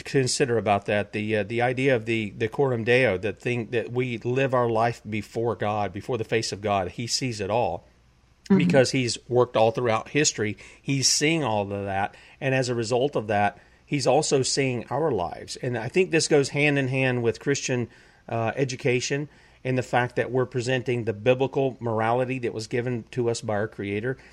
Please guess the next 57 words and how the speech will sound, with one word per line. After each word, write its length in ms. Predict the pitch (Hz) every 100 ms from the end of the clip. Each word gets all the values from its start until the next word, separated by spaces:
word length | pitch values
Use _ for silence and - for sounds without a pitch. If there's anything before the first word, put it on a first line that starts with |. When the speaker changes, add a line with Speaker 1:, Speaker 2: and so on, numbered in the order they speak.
| - -
Speaker 1:
And 140 | 127 123
so, 140 | 139
therefore, 540 | 123 127 - 127 120 - -
it's 220 | 123 -
not 220 | 143 -
just 180 | 139 127
we're 160 | 131 120
instructing 580 | 104 - 135 151 139 117
children, 320 | 120 110 107
but 120 | 104
it's, 180 | 101 -
it's, 400 | - 107 - - -
it's 220 | 123 -
that 120 | 143
old 200 | 147 131
adage. 400 | 131 131 123 - - - _
Uh, 180 | 117 120 -
I, 240 | 123 123
I 100 | 135
can 180 | 123 127
remember 320 | 123 127 117
when 180 | 110 113
I 120 | 113
was 140 | 143 120
a 60 |
kid 300 | 107 113 104
that, 220 | 101 101 -
you 120 | 120 104
know, 120 | 98
God 360 | 110 107 120
is 160 | 123 -
seeing 340 | - 131 117
you 240 | 113 117 110
even 300 | 143 151 147
when 100 | 127
you're 120 | 123 120
in 100 | 110
the 80 |
dark, 320 | 107 107 92 -
even 300 | 113 127 127
when 120 | 127
you're 140 | 127
in 100 | 127
a 240 | 120 113 120
room 200 | 127 117
where 100 | 104
nobody 400 | 113 127 123 123
else 240 | 120 -
is 220 | 123 110
at. 320 | 123 113 - - - - -
He 260 | 139 143
sees 300 | - 139 120
what 140 | 117 104
you're 100 | 107
doing. 340 | 113 101 90
And 100 | 90
so 260 | 123 113